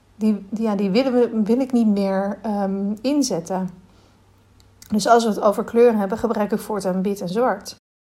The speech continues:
Eh, er zijn natuurlijk heel veel kleuren tussenin als je kijkt naar het uiterlijk van mensen. Maar als, zolang ik weet dat blank een onprettige associatie geeft,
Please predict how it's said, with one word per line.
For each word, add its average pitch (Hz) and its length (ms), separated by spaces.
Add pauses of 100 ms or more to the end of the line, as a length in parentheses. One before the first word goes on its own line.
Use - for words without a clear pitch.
(420)
Eh, 190 140
er 196 60
zijn 214 160
natuurlijk 214 300
heel 233 80
veel 233 120
kleuren 208 340
tussenin 214 420
als 190 120
je 202 80
kijkt 190 180
naar 196 80
het 190 100
uiterlijk 196 340
van 190 180
mensen. 208 580 (260)
Maar 202 280
als, 202 340 (380)
zolang 202 460
ik 247 160
weet 208 360
dat 185 200
blank 214 260
een 196 120
onprettige 202 460
associatie 226 600
geeft, 220 420